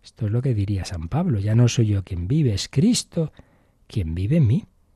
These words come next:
Entonces, tanto cuanto nos vamos uniendo al Señor, de una manera especial a través de los sacramentos, pues va entrando en nosotros esa forma de ser, de pensar, de actuar de Jesús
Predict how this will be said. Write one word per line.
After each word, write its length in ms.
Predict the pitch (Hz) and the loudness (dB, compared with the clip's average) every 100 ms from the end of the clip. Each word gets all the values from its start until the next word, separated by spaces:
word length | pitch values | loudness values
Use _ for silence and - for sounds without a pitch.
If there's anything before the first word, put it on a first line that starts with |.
| - | -10
Entonces, 580 | 92 87 101 110 139 127 | -8 -4 0 2 2 0
tanto 360 | 117 117 123 135 | 4 4 4 4
cuanto 340 | 196 160 110 | 4 4 2
nos 140 | 98 | -4
vamos 280 | 107 113 110 | 0 0 0
uniendo 420 | 117 123 123 123 | 2 4 4 4
al 100 | 131 | 0
Señor, 420 | 135 185 196 294 - _ _ _ _ - | 0 2 2 2 -6 _ _ _ _ -6
de 60 | |
una 100 | 107 | -2
manera 220 | 104 104 107 | 0 0 -2
especial 540 | - - 101 143 131 | -4 -6 -2 0 0
a 80 | 92 | -2
través 320 | 95 95 92 | -4 -6 -4
de 120 | 98 | -4
los 380 | 104 113 - - _ | -2 -2 -6 -16 _
sacramentos, 1000 | - - 127 170 180 185 185 185 269 - _ _ _ _ _ | -12 -4 0 2 4 6 4 2 -8 -10 _ _ _ _ _
pues 240 | - 101 | -4 -2
va 140 | 107 120 | 0 2
entrando 440 | 117 127 127 127 | 2 2 4 4
en 100 | 135 | 4
nosotros 520 | 147 151 135 143 123 | 2 0 -2 -2 -4
esa 180 | 120 131 | -2 -2
forma 800 | - - 120 117 113 117 120 123 | -2 -2 2 2 4 4 6 6
de 140 | 131 | 4
ser, 380 | 131 147 120 139 | 2 2 0 0
de 140 | 120 117 | -4 -2
pensar, 600 | 131 123 - 127 120 113 | -2 -2 0 -2 0 0
de 140 | 123 | 0
actuar 580 | 139 - - 139 139 139 | 0 -4 -2 0 2 0
de 160 | 151 147 | -2 -4
Jesús 600 | 165 - 156 156 - | -4 -2 -2 -2 -10